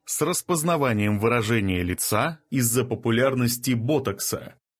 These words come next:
особенно в её родном городе. И это не смешно. Как определить, что мама и папа чувствуют, если их лоб, брови и углы глаз и рта химически парализованы?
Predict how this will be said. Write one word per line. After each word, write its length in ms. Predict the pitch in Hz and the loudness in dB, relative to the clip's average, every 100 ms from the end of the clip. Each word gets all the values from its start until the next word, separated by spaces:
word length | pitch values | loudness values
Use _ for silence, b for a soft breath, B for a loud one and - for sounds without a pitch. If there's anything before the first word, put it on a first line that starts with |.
| _ | _
особенно 600 | 156 139 170 131 120 117 | -2 0 0 2 2 2
в 60 | 110 | 2
её 300 | 120 123 110 | 4 4 4
родном 420 | 113 120 110 104 | 2 2 0 2
городе. 540 | 123 98 90 - - - _ _ _ _ _ | 0 0 -4 -10 -14 -20 _ _ _ _ _
И 120 | 143 | 0
это 320 | 185 196 185 175 | 2 2 2 2
не 160 | 165 | 2
смешно. 680 | 151 147 139 - 113 92 - _ _ _ | 2 2 0 0 -2 -2 -10 _ _ _
Как 300 | - 131 143 | -2 0 0
определить, 600 | 143 123 127 123 139 160 | -2 0 0 2 2 0
что 260 | - - 120 | -2 0 2
мама 520 | 110 113 147 156 127 | 2 2 2 2 2
и 120 | 120 | 2
папа 420 | 113 139 151 117 | 2 2 2 0
чувствуют, 800 | 101 - - 180 - 117 98 92 - _ - | -2 -2 0 0 0 0 0 -2 -10 _ -6
если 480 | 101 113 151 135 131 | -2 0 0 0 0
их 220 | 123 - | 0 0
лоб, 340 | 104 135 - - _ | 0 0 -2 -12 _
брови 600 | 113 117 117 160 135 143 | -2 0 2 2 2 0
и 200 | 120 127 | 0 2
углы 380 | 127 139 131 156 | 2 2 2 0
глаз 460 | 120 110 120 147 127 | 2 2 2 2 0
и 60 | |
рта 340 | 104 - 113 143 | -2 0 0 0
химически 720 | - 135 110 101 123 120 135 | 0 0 2 0 -2 0 -2
парализованы? 920 | 123 135 143 151 165 170 107 90 87 | 0 2 2 2 2 2 0 -2 -6